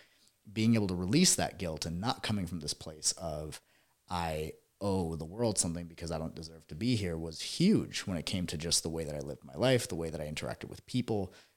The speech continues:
the amount of myself that I gave to others in the world every time that I would show up. And in conjunction with that, not only releasing that really gave me a strong faith in this work, but also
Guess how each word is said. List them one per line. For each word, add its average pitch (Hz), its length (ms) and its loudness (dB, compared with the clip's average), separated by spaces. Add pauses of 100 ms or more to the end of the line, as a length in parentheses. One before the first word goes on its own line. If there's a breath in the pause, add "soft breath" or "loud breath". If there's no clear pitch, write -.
(120)
the 80 400 -6
amount 85 320 -4
of 76 100 -4
myself 78 520 2
that 87 100 0
I 85 80 2
gave 85 460 -2 (220)
to 78 420 -2 (180)
others 87 360 0
in 80 80 -2
the 78 60 -6
world 90 360 -12
every 85 180 -4
time 80 240 -6
that 78 100 -6
I 76 40 -10
would 73 120 -14
show 76 220 -2
up. 110 260 -2 (720 loud breath)
And 101 460 2 (800)
in 117 120 4
conjunction 120 480 4
with 92 140 0
that, 101 280 4
not 98 160 0
only 113 220 4
releasing 90 480 0
that 98 280 0 (120)
really 87 420 -16 (380)
gave 87 180 0
me 90 140 0
a 80 40 0
strong 92 360 2
faith 98 280 0
in 98 100 -4
this 82 180 -10
work, 78 240 -4
but - 100 -4
also 71 640 2